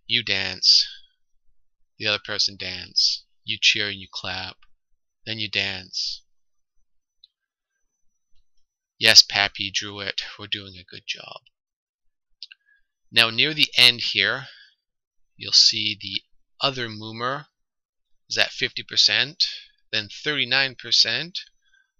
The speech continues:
Uh, when it gets down to fourteen percent, she'll do another dance and then go into the special dance thing. During that special dance, you basically have to synchronize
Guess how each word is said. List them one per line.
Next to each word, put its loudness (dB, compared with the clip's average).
Uh, -2
when -2
it 0
gets -2
down 2
to -2
fourteen -4
percent, 4
she'll -2
do -4
another -2
dance 4
and -4
then -2
go -8
into -2
the -2
special 2
dance 2
thing. -4
During 0
that -2
special 6
dance, 0
you -8
basically 0
have -2
to 2
synchronize 6